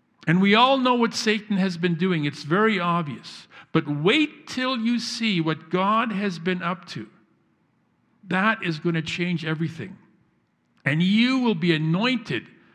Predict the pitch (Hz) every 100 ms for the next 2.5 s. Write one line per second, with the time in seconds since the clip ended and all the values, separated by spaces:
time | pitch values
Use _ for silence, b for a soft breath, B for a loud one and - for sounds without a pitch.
0 | b b 175 170 208 190 - - 208 254
1 | 269 233 175 147 135 156 165 208 240 208
2 | 160 107 - -